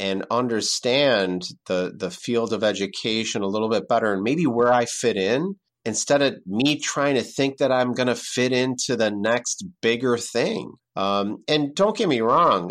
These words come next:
there are the, that career trajectory is amazing for some people. We have a, we have some amazing principals and assistant superintendents and directors and superintendents and board of education members who are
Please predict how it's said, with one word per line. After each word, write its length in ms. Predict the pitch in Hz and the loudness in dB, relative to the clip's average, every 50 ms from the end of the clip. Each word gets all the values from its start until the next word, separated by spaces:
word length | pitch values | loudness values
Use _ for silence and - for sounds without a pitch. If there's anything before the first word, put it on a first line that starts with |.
| - - - | -8 -6 -4
there 180 | 165 208 196 | 0 2 4
are 220 | 160 123 104 95 - - - - _ _ | 4 4 2 0 -2 -8 -16 -18 _ _
the, 300 | 151 139 131 - 90 90 | 0 0 0 0 -2 -2
that 300 | - 160 175 208 202 202 - _ | 2 4 4 4 2 0 -6 _
career 640 | - - - 156 135 127 127 143 147 160 160 160 156 | -12 -8 -4 -2 0 2 2 4 4 4 4 2 2
trajectory 1080 | 156 - - 131 101 87 - 110 107 117 - - - 180 175 185 185 190 202 208 202 202 - - | -2 -4 -2 -2 -2 -2 0 2 2 2 2 0 -2 -2 0 0 0 0 0 -2 -6 -10 -8 -4
is 260 | 120 120 117 110 - | -2 -2 -2 0 0
amazing 1000 | 98 110 113 113 113 110 110 120 127 139 165 180 185 175 143 120 120 101 92 90 | 0 0 0 0 0 0 2 0 0 0 0 2 2 2 0 0 -2 -2 -4 -6
for 200 | - - - 101 | -8 -8 -8 -6
some 240 | - - 107 101 95 | -4 -2 -2 -2 -2
people. 260 | - 107 95 113 135 | -4 -6 -6 -4 -4
We 120 | 185 240 | -2 0
have 100 | 254 208 | 0 0
a, 140 | 143 87 87 - - - - - - - _ | 0 -2 -6 -8 -12 -20 -20 -20 -20 -20 _
we 160 | - 196 247 240 | -4 0 0 2
have 140 | 208 139 | 2 2
some 180 | - - 127 107 | 0 0 0 0
amazing 720 | 104 98 101 107 117 147 175 180 180 165 147 131 98 90 87 | 0 0 0 0 0 0 2 2 2 2 0 -2 -2 -4 -6
principals 760 | - - - 185 175 165 160 - 135 107 104 98 95 92 90 | -10 -6 -2 0 0 2 0 0 -2 0 0 0 0 0 -2
and 80 | 101 87 | -4 -4
assistant 540 | 87 87 - - - 139 131 - - 120 110 | -4 -4 -2 -2 -2 -2 -2 -2 -4 -4 -2
superintendents 880 | - - 131 117 - 123 110 107 104 - - 143 131 131 120 104 - | -2 -2 -2 -2 -2 -2 -2 -2 -2 -2 -2 -2 0 0 -2 -2 -2
and 160 | - 92 87 - | -4 -6 -4 -4
directors 800 | 95 95 95 107 113 123 123 - - 120 98 87 85 85 80 - | -4 -2 0 2 2 2 0 -2 -4 -4 -4 -2 -4 -4 -4 -4
and 260 | 90 82 82 82 85 - - - - - _ _ _ | -4 -4 -6 -6 -10 -12 -18 -20 -20 -20 _ _ _
superintendents 1040 | - - - - 143 139 147 143 127 117 107 - - 135 127 123 120 107 95 - | -8 -4 -2 0 0 0 0 0 0 0 -2 -2 -2 0 0 2 2 0 0 -2
and 180 | 107 98 92 90 | -2 -4 -4 -4
board 240 | - 180 208 220 208 | -4 -2 0 0 2
of 80 | 190 | 4
education 720 | 202 196 170 170 156 - - 180 180 190 190 - 147 123 104 | 4 4 4 2 -2 -2 -2 0 0 0 0 0 0 0 0
members 460 | 98 92 87 82 85 85 80 80 - | 0 0 -2 -2 -2 -4 -4 -4 -4
who 140 | - 120 113 | -4 -2 0
are 260 | 104 101 98 95 | 2 2 2 0